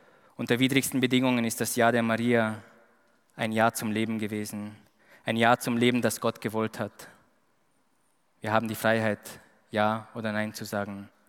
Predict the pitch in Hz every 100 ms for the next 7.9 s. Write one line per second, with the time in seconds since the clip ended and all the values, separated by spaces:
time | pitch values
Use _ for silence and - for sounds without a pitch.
0 | _ _ _ _ _ - 107 110 110 -
1 | - _ 107 - 110 107 - 107 107 110
2 | 101 95 98 101 _ _ _ _ _ _
3 | _ _ _ _ _ - - - - _
4 | 117 131 127 120 123 - 120 110 110 107
5 | 107 101 101 - _ _ _ _ _ _
6 | _ _ _ _ _ _ _ - 113 117
7 | 117 113 117 120 110 107 110 117 123